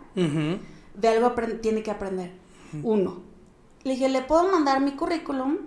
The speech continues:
Speaker 2: y, y ustedes me mandan su proyecto y dependiendo de lo que yo tenga que hacer, pues es lo que le, yo les voy a cobrar". Eh, "No, pues es que nada más necesitaríamos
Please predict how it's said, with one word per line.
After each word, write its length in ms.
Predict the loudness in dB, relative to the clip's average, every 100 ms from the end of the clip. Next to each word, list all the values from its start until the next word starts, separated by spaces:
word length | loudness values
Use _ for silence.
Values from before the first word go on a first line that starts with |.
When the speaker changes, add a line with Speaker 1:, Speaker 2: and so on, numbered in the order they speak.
| -12 -20 -20 -20 -20 -8
Speaker 2:
y, 580 | -2 0 0 -2 -6 -10 -8
y 60 |
ustedes 440 | -4 0 0 -2 -6 -14 -12
me 80 |
mandan 380 | -8 -4 -4 -4
su 80 | -6
proyecto 640 | -6 -4 -4 -4 -8 -8 -10 -20 -20 -20 -20 -20 -6
y 120 | 4
dependiendo 500 | 4 4 2 2 2
de 100 | 2
lo 60 | 0
que 100 | -2
yo 120 | -4
tenga 280 | -2 -2 -2
que 80 | -4
hacer, 340 | -4 -4 -4
pues 180 | -8 -10
es 140 | -8
lo 100 | -10
que 100 | -8 -10
le, 100 | -8
yo 100 | -8
les 140 | -8 -6
voy 140 | -8
a 80 | -6
cobrar". 480 | -4 0 0 0 -12 -20 -20 -10
Eh, 440 | -4 -2 -2 -2 -4
"No, 240 | -2 -2
pues 140 | -2 -4
es 100 | -4
que 100 | -2 -2
nada 240 | -2 2
más 120 | 4
necesitaríamos 1300 | 4 2 -2 -8 -6 -4 -2 -2 0 2 0 0 -8